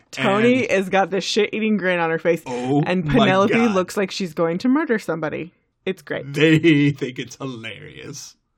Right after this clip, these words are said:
Speaker 2: But I'm not going back on the boat. I'm staying here. I want to make sure this house is cared for, as long as I'm welcome.
Speaker 1: And Penelope's just kinda like, "Mm,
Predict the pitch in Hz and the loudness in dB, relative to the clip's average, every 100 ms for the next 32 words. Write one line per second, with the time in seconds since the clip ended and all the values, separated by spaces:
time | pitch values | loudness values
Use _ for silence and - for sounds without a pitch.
0 | - - 110 160 151 175 156 160 156 - | -18 -10 -6 -4 -4 -2 -2 -2 -2 -6
1 | 120 139 110 - _ _ _ _ - 131 | -6 -8 -8 -16 _ _ _ _ -12 -12
2 | - 127 107 104 - 120 98 - _ _ | -8 -6 -8 -12 -14 -14 -14 -18 _ _
3 | _ _ _ - 123 135 135 131 - 139 | _ _ _ -6 -4 -2 -4 -4 -6 -6
4 | 120 110 123 117 104 135 127 120 117 104 | -6 -6 -8 -12 -14 -10 -10 -10 -16 -18
5 | - _ _ _ _ _ - 98 104 98 | -20 _ _ _ _ _ -20 -14 -12 -12
6 | 104 104 104 196 - - - _ _ _ | -14 -14 -14 -14 -16 -20 -20 _ _ _
7 | 220 202 196 196 240 202 190 196 190 170 | -6 -4 -4 -4 -4 -2 -2 -4 -6 -8
8 | 160 - 175 147 143 135 - 147 160 135 | -12 -8 -6 -4 -6 -8 -8 -10 -8 -8
9 | 139 135 131 131 131 | -8 -10 -10 -10 -12